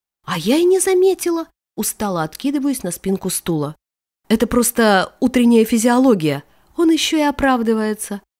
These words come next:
«Слушайте, Демьян Аркадьевич, я взрослая девочка и всё знаю про пестики и тычинки. И биология в девятом классе у меня была, как и у вас. Опыта, конечно, поменьше, но уж очевидные вещи не надо объяснять. Я уволена?» Спрашиваю, глядя на него спокойно.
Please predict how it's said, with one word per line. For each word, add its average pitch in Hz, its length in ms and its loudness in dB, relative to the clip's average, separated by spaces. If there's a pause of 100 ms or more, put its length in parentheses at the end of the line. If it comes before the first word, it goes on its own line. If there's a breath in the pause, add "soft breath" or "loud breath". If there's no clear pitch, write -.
(160)
«Слушайте, 196 600 -4 (220)
Демьян 285 380 2
Аркадьевич, 151 560 -6 (160)
я 254 180 -2
взрослая 202 500 -4
девочка 143 480 -6 (120)
и 240 80 -2
всё 311 260 -4
знаю 180 400 0
про 208 160 -6
пестики 214 520 -6
и 196 60 -4
тычинки. 160 640 -8 (140)
И 226 80 0
биология 240 580 -2
в 165 40 -8
девятом 175 360 -4
классе 180 380 -6
у 185 40 0
меня 226 260 0
была, 247 220 -4
как 226 200 -8
и - 20 0
у 226 100 0
вас. 208 300 -6 (260)
Опыта, 285 280 -2
конечно, 285 420 -2
поменьше, 294 520 2 (160)
но 240 120 4
уж - 180 0
очевидные 214 720 2
вещи 156 320 -2
не 220 140 -2
надо 226 260 -2
объяснять. 135 600 -8 (140)
Я 262 180 0
уволена?» 302 520 0 (340)
Спрашиваю, 285 640 -2
глядя 202 280 -4
на 196 80 0
него 175 220 -2
спокойно. 143 600 -10